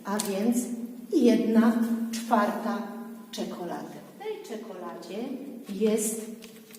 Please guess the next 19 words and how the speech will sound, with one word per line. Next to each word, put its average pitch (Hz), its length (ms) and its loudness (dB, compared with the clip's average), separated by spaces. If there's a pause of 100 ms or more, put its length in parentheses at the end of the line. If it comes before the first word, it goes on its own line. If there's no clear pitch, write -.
(760)
troszkę 359 420 4
więcej - 480 6
cząstek. - 520 -2 (100)
Policzmy, - 760 4 (560)
ile 240 460 8
ta 349 120 6
czekolada 220 920 4 (120)
ma 208 580 4
cząstek. - 580 0 (500)
Mamy 226 420 6
trzy 349 320 6
rzędy, 185 840 4 (960)
po 262 300 8
jeden, 240 440 6
dwa, 233 320 6
trzy, 233 220 0
cztery, 220 440 2
pięć, 196 480 0
sześć. 185 720 -2